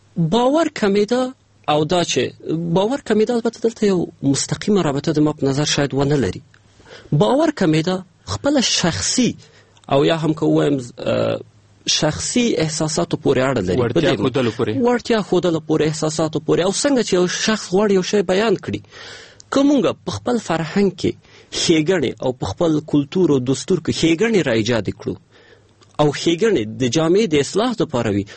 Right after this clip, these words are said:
Speaker 1: نو دې کې هیڅ مشکل، مشکل نشته. او دا خپله باعث د دې نه کیږي چې باور له لاسه ورکړي،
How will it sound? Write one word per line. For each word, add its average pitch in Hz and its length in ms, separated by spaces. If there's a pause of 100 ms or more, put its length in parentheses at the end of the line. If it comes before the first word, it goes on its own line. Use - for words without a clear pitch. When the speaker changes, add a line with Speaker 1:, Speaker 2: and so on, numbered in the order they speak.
(160)
Speaker 1:
نو 131 80
دې 170 120
کې 170 200
هیڅ - 160
مشکل، - 380
مشکل 170 420
نشته. 143 200
او 165 100
دا 240 120
خپله 247 320
باعث 214 320
د 214 60
دې 226 160
نه 277 80
کیږي 190 240
چې - 80
باور 156 320
له 185 120
لاسه 135 280
ورکړي، 110 360